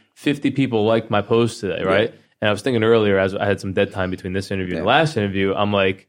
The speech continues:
Speaker 1: "I don't give a fuck if I have a hundred followers or ten thousand followers.
Speaker 2: Yeah.
Speaker 1: How am I making money?"
Speaker 2: Mm-hmm.
Speaker 1: Right?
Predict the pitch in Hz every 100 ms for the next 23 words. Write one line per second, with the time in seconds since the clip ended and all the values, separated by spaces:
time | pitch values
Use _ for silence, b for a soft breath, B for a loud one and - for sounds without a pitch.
0 | _ _ _ - 123 165 143 110 101 107
1 | 98 95 90 - 127 139 143 135 135 135
2 | 135 135 135 104 95 110 107 104 107 123
3 | 127 131 139 151 160 170 - - - 131
4 | 165 151 147 135 135 120 110 101 87 -
5 | _ - 107 123 113 120 135